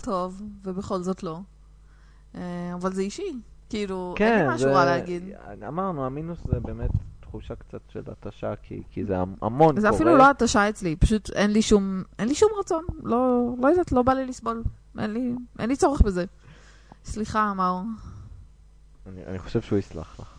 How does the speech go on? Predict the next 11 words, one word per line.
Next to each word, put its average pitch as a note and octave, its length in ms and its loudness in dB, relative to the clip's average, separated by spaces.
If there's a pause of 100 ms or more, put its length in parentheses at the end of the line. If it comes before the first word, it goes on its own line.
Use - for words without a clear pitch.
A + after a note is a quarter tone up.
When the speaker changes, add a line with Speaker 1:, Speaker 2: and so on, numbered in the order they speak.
(220)
Speaker 2:
יש G3+ 80 -8
לי C4 80 -4
Speaker 1:
אני A#3+ 200 0
Speaker 2:
תחושה A3+ 160 0
Speaker 1:
מקווה, C4+ 180 6 (100)
Speaker 2:
פנימית. F#3+ 240 -4
Speaker 1:
אני G#3+ 180 0
מקווה. E3 400 -6 (840)
Speaker 2:
אה, G2 180 -4 (100)
עכשיו, C#3 540 4 (360)
אה, G#2 60 -6